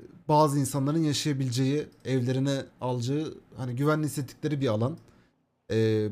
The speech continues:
bu bizim yarın öbür gün herhangi bir düşmanımız, rakibimiz olursa da orada yapacağım herhangi bir saldırıdan çekinmem şahsen o taraflarda. Sizin için söylemiyorum, farklı ekipler için, farklı insanlar için söylüyorum.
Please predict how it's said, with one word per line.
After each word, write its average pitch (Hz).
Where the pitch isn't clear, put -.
bu 135
bizim 143
yarın 131
öbür 135
gün 131
herhangi 131
bir 120
düşmanımız, 131
rakibimiz 131
olursa 131
da 160
orada 127
yapacağım 131
herhangi 135
bir 123
saldırıdan 139
çekinmem 131
şahsen 113
o 117
taraflarda. 104
Sizin 123
için 117
söylemiyorum, 110
farklı 113
ekipler 113
için, 117
farklı 117
insanlar 110
için -
söylüyorum. 104